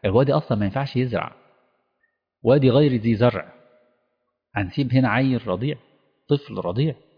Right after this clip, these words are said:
وامه، هتسيبهم هنا؟ اه. مع مين؟ مع الكافي؟ اه، توكل على الله، سيبهم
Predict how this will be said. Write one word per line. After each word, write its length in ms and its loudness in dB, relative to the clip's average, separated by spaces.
وامه، 380 2
هتسيبهم 420 2
هنا؟ 220 4
اه. 160 4
مع 200 0
مين؟ 340 2
مع 140 0
الكافي؟ 480 2
اه، 160 2
توكل 220 0
على 140 2
الله، 180 0
سيبهم 320 -2